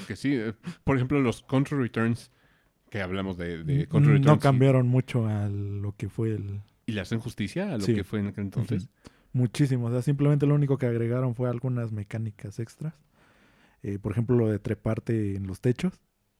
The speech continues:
Speaker 2: que ves que hay como
Speaker 1: Ujú.
Speaker 2: lianas que te puedes
Speaker 1: Ujú.
Speaker 2: Eso no se podía hacer en ningún country,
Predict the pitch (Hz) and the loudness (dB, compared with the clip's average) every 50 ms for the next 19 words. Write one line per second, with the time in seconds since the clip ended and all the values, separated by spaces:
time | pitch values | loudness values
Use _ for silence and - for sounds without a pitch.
0 | _ - - 95 104 101 - 117 113 120 113 104 101 110 120 113 107 101 101 104 | _ -10 -8 -6 -6 -6 -6 -2 0 0 0 2 0 0 -2 -2 -2 -4 -2 -2
1 | 110 104 101 104 101 101 107 113 110 113 110 104 101 - - - - 92 - 113 | -2 -2 -2 -4 -6 -8 -6 -6 -6 -6 -8 -10 -10 -12 -16 -16 -16 -14 -10 -8
2 | 110 107 98 98 - _ _ _ _ _ - 98 110 113 104 95 - _ _ _ | -8 -8 -8 -10 -14 _ _ _ _ _ -4 -2 0 0 0 -2 -6 _ _ _
3 | _ _ _ _ - 117 127 147 139 117 113 - 113 107 110 98 113 120 113 107 | _ _ _ _ -4 2 4 4 4 4 2 2 0 0 0 2 2 0 0 0
4 | 107 107 113 117 113 147 147 156 143 156 170 170 | 0 0 0 0 2 2 2 4 2 2 0 -2